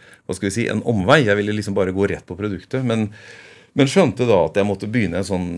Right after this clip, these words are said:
kunnskapsreise, og det er jo den kunnskapsreisa jeg holder på med ennå, liksom, etter, eh, femogtredve år, så jeg tror ikke jeg er halvveis <laughs> en-,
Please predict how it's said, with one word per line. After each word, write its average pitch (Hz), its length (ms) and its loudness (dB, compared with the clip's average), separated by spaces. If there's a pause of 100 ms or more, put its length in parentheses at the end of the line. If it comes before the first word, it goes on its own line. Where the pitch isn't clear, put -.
(160)
kunnskapsreise, 87 720 -4
og 117 160 2
det 127 80 6
er 113 160 4
jo 101 80 0
den 92 160 -2
kunnskapsreisa 85 760 -4
jeg 90 320 0 (480)
holder 98 180 2
på 90 160 -6
med 98 140 0
ennå, 127 240 2
liksom, 202 300 -4
etter, 135 440 -4
eh, 123 320 -4 (160)
femogtredve 113 540 0
år, 160 100 -4
så 139 160 0 (160)
jeg 127 140 0
tror 110 100 -4
ikke 143 140 -2
jeg 131 40 0
er 120 120 0
halvveis 98 380 -4
<laughs> - 100 -2
en-, - 120 -8